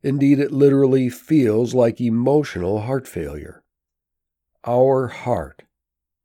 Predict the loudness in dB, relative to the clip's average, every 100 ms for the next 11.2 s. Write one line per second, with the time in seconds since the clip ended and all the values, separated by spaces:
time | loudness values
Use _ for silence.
0 | _ -10 -8 -6 -10 -6 -8 -6 -8 -6
1 | -4 -4 -6 _ _ _ -10 -4 -4 -4
2 | -8 -6 -8 -8 -6 -4 -4 -8 -8 -12
3 | -4 -2 0 -4 -8 -18 _ _ _ _
4 | _ -16 -10 -6 -4 2 4 4 0 -2
5 | -2 -8 -8 -2 0 0 -2 -2 0 0
6 | -2 -6 -14 _ _ _ _ _ -20 -20
7 | -12 -6 -4 -4 0 2 2 0 -14 -20
8 | _ _ _ _ _ _ -14 -2 -2 -2
9 | -4 -4 -4 _ _ _ _ _ _ -12
10 | -8 -6 -4 -2 -2 -4 -8 -16 -20 -20
11 | -20